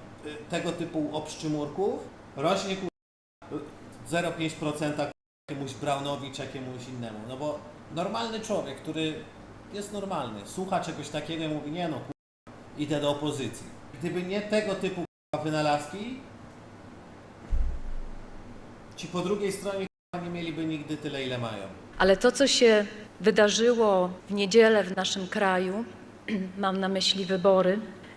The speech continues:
Speaker 2: em, sprawiło, że czuję się bezsilna, bo mam wrażenie, że my nie mamy wystarczających narzędzi, aby bronić się przed rosyjską dezinformacją i jej wpływami.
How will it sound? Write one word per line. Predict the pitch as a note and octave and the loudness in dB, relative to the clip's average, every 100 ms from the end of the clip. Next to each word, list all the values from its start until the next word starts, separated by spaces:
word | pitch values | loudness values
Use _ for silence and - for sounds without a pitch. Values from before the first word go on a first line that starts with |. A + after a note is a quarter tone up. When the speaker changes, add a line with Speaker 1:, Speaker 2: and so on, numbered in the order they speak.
| - | 2
Speaker 2:
em, | G3+ G#3+ G3+ G3+ G3 G3 F#3+ - | 6 8 8 4 2 0 -4 -6
sprawiło, | - G#3+ G3+ G#3+ A#3+ C4 B3 | 4 6 6 6 10 10 10
że | - G#3+ G#3+ G#3 G#3 G#3 G#3 - - - - - - - | 8 4 6 6 6 4 0 -8 -14 -18 -18 -20 -16 -2
czuję | A3+ A#3 A#3 | 6 8 8
się | - A3+ G#3 G#3 | 8 8 8 6
bezsilna, | F3+ G#3+ - - A3+ F#3 E3+ E3+ E3+ - - - - | 4 6 6 4 4 2 2 0 -2 -12 -14 -12 2
bo | G3+ | 6
mam | G#3+ A#3 A#3 | 8 6 6
wrażenie, | A3+ G#3+ G3 G#3 A3 A3+ | 6 6 6 4 4 2
że | G3+ | 4
my | G#3 | 2
nie | G3+ G#3 | 2 2
mamy | G#3 G#3+ A3+ A#3 | 6 8 8 4
wystarczających | A#3 A3 - G3+ G3+ G#3+ G#3 G#3 A3 A3 A3 | 2 -2 0 0 2 4 6 4 2 0 2
narzędzi, | G#3+ F#3+ F3+ G3+ G#3+ G#3 | 4 6 6 4 4 2
aby | G#3+ F#3 F#3+ | 2 4 2
bronić | E3+ G3+ G#3 A3+ B3 A#3+ | 6 8 8 8 4 4
się | - A#3+ B3 C4 - - - | 4 6 4 2 -8 -14 -2
przed | - A3+ A3+ A#3 - - - - - - | 4 6 6 4 -12 -14 -18 -20 -12 2
rosyjską | G#3 G3 - A3 A3 - G#3 | 4 4 4 4 4 0 0
dezinformacją | G3 G3 - G3+ F#3+ F3+ F#3 F#3+ F#3+ G3 - G#3 G#3 | 2 2 2 0 0 2 4 6 4 2 0 2 2
i | G3 | 2
jej | F#3+ F#3 | 2 2
wpływami. | - - F3+ F3 E3 D#3+ | -2 -2 0 0 -2 -4